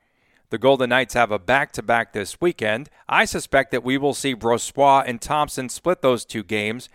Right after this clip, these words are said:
I would go with Thompson in Arizona and Brossoit Saturday at the Fortress against Colorado for now. We will keep an eye on the latest trade rumors.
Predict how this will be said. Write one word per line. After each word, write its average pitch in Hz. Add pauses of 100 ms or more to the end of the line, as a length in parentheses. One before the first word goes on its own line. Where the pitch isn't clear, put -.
(120)
I 160
would 147
go 135
with 117
Thompson 147
in 120
Arizona 131
and 123
Brossoit 135
Saturday 135
at 113
the 101
Fortress 127 (140)
against 120
Colorado 117
for -
now. 107 (460)
We 117
will 104
keep -
an 113
eye 127
on 107
the 104
latest 110
trade 143
rumors. 139